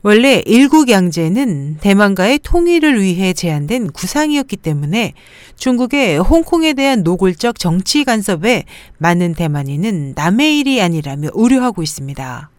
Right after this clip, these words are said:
중국 국무원 대만 사무판공실의 장쯔진 주임은 타이페이 시장 선거에서 무소속 커원저 씨가 당선될 경우 커 씨도 대화와 교류의 기초로서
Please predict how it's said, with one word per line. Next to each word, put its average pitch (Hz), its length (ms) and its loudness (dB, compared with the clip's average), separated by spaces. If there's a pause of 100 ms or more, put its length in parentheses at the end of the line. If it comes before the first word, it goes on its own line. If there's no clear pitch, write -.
(720)
중국 262 400 2
국무원 233 720 0
대만 196 460 0
사무판공실의 240 1200 0
장쯔진 220 720 0
주임은 165 640 -2 (360)
타이페이 285 520 0
시장 240 340 0
선거에서 160 760 -2 (260)
무소속 196 760 0
커원저 285 560 2
씨가 226 400 -2
당선될 196 580 -2
경우 156 460 -6 (340)
커 302 200 2
씨도 277 500 0
대화와 185 720 0
교류의 254 420 2
기초로서 226 760 -4